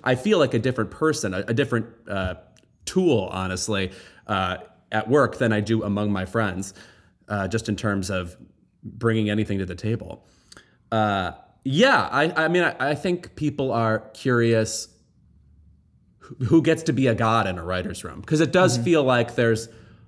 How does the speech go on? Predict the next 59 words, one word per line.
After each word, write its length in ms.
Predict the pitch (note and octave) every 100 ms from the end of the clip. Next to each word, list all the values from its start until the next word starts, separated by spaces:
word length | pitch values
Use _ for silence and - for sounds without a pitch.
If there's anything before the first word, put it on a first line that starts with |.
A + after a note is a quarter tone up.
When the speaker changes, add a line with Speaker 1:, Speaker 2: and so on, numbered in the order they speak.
| - _ -
Speaker 1:
you 120 | A#2+
know, 60 | G2
s-, 160 | - -
somebody 440 | - F3 E3+ D3+
is 140 | C3 A2
leading 280 | B2+ A#2+
the 80 | A2+
way 460 | G2+ G2+ G#2+ B2+ -
and 140 | C3
everybody 320 | B2+ B2+ B2 B2
Speaker 2:
Mm-hmm. 40 |
Speaker 1:
else 140 | A#2 C3+
is 120 | A#2
writing 300 | A#2+ A2 A2
to 120 | A#2+
that 240 | G2 F#2
way, 300 | F#2 E2 D#2+ - _ - -
you 80 | F2+
know? 180 | - - - - _ _ _
Speaker 2:
Right. 300 | A2 G2+ G2 _ -
How 400 | - - A3 C4+
did 240 | D#4 -
you 80 | G#3
get 160 | E3+
involved 380 | D#3 C3+ C3 B2+
with 140 | B2+ -
Keep 240 | C3 B2
It 200 | F2 - -
and 180 | C3+ B2
the 60 |
folks 400 | A#2+ C3+ B2 - -
at 240 | B2+ A#2
Crooked 240 | - C#3 D3+
Media? 260 | F3 - - _ -
Speaker 1:
So 380 | - D3+ C3+ A2+
for 160 | C#3
years, 580 | A2+ D3+ D3+ A2+ G2 - -
uh, 240 | G#2+ G2 G2
Ira 260 | G#2+ G#2+ G#2
Madison, 440 | G#2 G#2 - G2
who's 160 | G2 F#2
the 60 |
main 180 | F#2+ F#2+
host 280 | F#2 F2+ -
of 100 | F#2 - - -
Keep 220 | F#2 F2
It, 60 | F#2+
or 100 | F2
the, 140 | F2+
the 140 | G#2 G2+
first 360 | - D3 A2+
host 220 | - F#2+ -
of 160 | -
Keep 200 | - F2+
It, 80 | E2+
I 80 | F2
guess. 260 | F2 F2
I 60 | F#2
shouldn't 320 | - G2+ F#2+